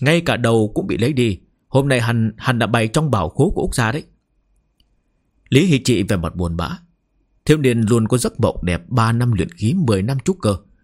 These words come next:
cho nên có loại tâm tình tiếc hận đối với An Cảnh Minh, lập tức là ôm lấy Lý Hy Minh, nhẹ giọng nói: "Ít xem kịch ngoài đường đi,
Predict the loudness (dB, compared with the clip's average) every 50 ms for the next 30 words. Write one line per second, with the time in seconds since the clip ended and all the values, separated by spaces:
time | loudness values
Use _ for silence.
0 | _ _ _ _ _ 0 0 2 2 0 0 0 0 0 -2 -2 0 -2 -2 0
1 | 0 0 0 0 0 0 -2 -2 -2 -2 -6 -2 -2 -2 -2 -2 -2 -4 -4 -4
2 | -4 -4 -6 -6 -4 -2 0 0 -2 -2 -6 _ _ _ _ -2 0 0 0 0
3 | -2 -2 -2 0 0 0 2 2 0 2 0 0 0 0 0 0 2 0 0 0
4 | -2 -6 _ _ _ _ _ _ _ _ _ _ -6 -4 -2 -2 -2 -4 -6 -6
5 | -6 -8 -8 -10 -14 _ _ _ _ _ _ _ _ _ _ _ _ _ _ _
6 | _ _ _ _ _ _ _ _ _ _ _ _ _ _ _ _ _ _ _ _
7 | _ 0 0 2 2 0 0 0 0 -2 0 2 2 0 2 2 2 2 2 2
8 | 2 0 0 0 -2 -4